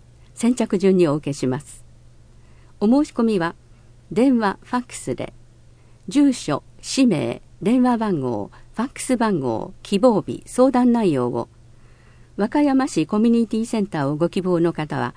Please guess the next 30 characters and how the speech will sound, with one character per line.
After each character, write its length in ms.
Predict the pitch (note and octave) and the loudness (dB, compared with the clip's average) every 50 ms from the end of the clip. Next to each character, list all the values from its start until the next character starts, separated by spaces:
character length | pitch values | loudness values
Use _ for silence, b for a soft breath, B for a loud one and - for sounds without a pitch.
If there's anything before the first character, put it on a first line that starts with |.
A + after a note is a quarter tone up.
| b b b b b | b b b b b
九 140 | - C#4+ C#4+ | 0 2 4
月 380 | C#4 B3 A#3+ - - - C#3+ | 4 4 2 0 -4 -6 -6
十 180 | - - G3+ A3 | -2 0 2 2
一 240 | A3 G3+ G3+ - G3+ | 2 0 0 0 2
日 280 | G3 G3+ G3 - F#3 | 2 2 2 0 -2
ま 120 | F3+ E3 D3 | 0 0 -2
で 140 | C#3+ G2+ G#2 | -4 -8 -12
に、 160 | - - - - - - b b b b b b b b b b - G3+ - - | -12 -16 -16 -20 -20 -20 b b b b b b b b b b -6 -4 0 2
橋 80 | D4 | 2
本 280 | C#4 C#4 C4+ - B3+ B3 | 2 2 2 2 0 0
保 120 | A#3+ G3+ | 0 -2
健 240 | - - A3 G#3+ G3+ | -4 -2 0 0 0
所 200 | F#3 G3+ F#3 F3+ | 0 2 2 2
を 60 | E3 | 2
ご 120 | C#3 F3 F3 | 0 -2 -2
希 140 | - G#3 | -2 -4
望 180 | F#3 F#3+ F3 E3+ | -2 -2 0 0
の 100 | E3+ D#3+ | 0 -2
方 280 | D#3 E3 C#3+ - D3+ B2 | -2 -6 -6 -6 -6 -6
は、 160 | A#2+ C3+ b b b b b b b b | -6 -8 b b b b b b b b
十 280 | D#3+ D#3+ A3 C4+ D4+ C4 | -4 0 2 4 4 4
月 340 | C4+ C4 C#4 - A3 G#3 | 2 0 -2 -4 -8 -8
九 140 | F#3+ - E3+ - - A#3 A3+ G#3+ | -4 -4 -4 -2 0 0 0 0
日 140 | G3+ A3 G#3 | -2 -2 -2
ま 120 | G3 F#3 D#3+ | -2 -2 -2
で 140 | C3+ B2 | -4 -4
に、 160 | A#2 - - - - - - - b b b b b b b b | -6 -6 -8 -14 -20 -20 -20 -20 b b b b b b b b
県 340 | - - C#4 A#3+ G3 D3+ - | -6 -2 0 0 2 2 2
難 240 | D#3 G3 B3 B3+ A#3+ - | 2 2 4 2 2 2
病 260 | G#3+ G3+ F#3 F3 - | 2 2 2 2 0